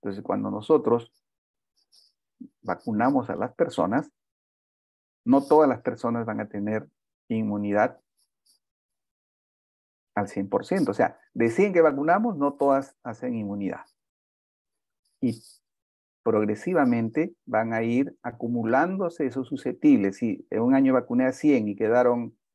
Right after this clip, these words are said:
este, ocho sin inmunidad, al siguiente año otros cien,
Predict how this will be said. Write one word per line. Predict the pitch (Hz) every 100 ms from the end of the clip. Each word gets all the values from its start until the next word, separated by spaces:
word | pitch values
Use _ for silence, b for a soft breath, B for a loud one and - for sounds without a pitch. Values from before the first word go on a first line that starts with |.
| _ _ _ _
este, | 82 110 - - 107 107 107 110 110 - -
ocho | 151 147 101 - _ _ _ _ _ -
sin | 127 120
inmunidad, | 120 123 123 120 - _ _ _ -
al | 101
siguiente | - 123 123 117 143
año | 127 92 98 _
otros | 117 117 127 117 - _ _ _ _
cien, | 143 135 117